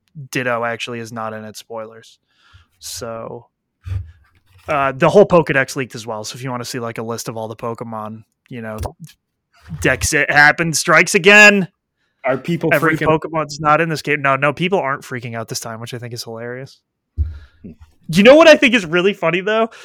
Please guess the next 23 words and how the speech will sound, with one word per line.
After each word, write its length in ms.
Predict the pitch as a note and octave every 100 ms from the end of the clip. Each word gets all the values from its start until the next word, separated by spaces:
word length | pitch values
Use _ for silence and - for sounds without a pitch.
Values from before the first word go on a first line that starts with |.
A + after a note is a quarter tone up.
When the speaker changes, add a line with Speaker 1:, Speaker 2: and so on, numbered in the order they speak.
| -
Speaker 1:
So 320 | - G#3 G#3
th-, 180 | G3+ G3+
the 180 | D3+ F#3+
list 280 | G#3 B3 F#3+
I 120 | F#3+
saw 280 | - F3+ D#3+
was 120 | D3
split 280 | - D#3 D#3
up 140 | D#3
by 120 | D#3
generation. 880 | C3+ D#3 D3 C3 B2+ C#3 F#3 F#3+ G3 _ _ _ _ D3+
Generation 920 | C3+ E3+ G3+ G3+ G3+ - G3 E3+ D#3
seven, 800 | - - D#3+ C#3 D3+ G3 G#3+ A3 _ _ _
literally 580 | F3 C#3+ D#3+ F#3 G#3 G3+
the 180 | F3 F#3 F3
only 280 | D#3+ F3+
Pokemon 520 | E3 D3 C#3 E3+ F3 E3+
from 200 | F3+ F3+
that 200 | F#3+ G3
is 160 | E3 B2+
the 100 | C#3
Decidueye 680 | C3+ C3 C#3 B2+ A#2+ A2+ A#2
line. 360 | A#2+ B2 C#3+